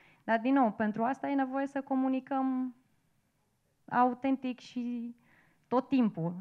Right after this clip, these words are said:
sau să avem momente în care să putem să ne așezăm și să ne uităm cu claritate și cu sinceritate la ce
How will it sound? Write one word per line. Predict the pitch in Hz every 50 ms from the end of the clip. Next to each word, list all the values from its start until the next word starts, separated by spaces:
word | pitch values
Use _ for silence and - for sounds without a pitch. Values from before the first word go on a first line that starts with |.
| 190 - -
sau | 202 196 196 196 196 196
să | 196 - -
avem | 214 202 202 202 190 226 233
momente | 233 226 220 226 233 247 247 233
în | 220 220
care | 208 220 208 208 208 208 208 208 214 208 -
să | - 214
putem | 208 - 202 196 - 233 233 240
să | 233 - 220
ne | 208
așezăm | 196 202 - - 208 190 214 226
și | 233 - - 226
să | - 233
ne | 226 226
uităm | 220 226 226 220 - 233 240
cu | 233 -
claritate | 220 - 226 220 208 214 208 - 220 220 220 - 226
și | 208 - -
cu | - 220
sinceritate | - - 226 220 214 202 214 202 - 226 226 226 226 226
la | 220 214
ce | 220 - _ _ _ - - 240 240 233 233 233 220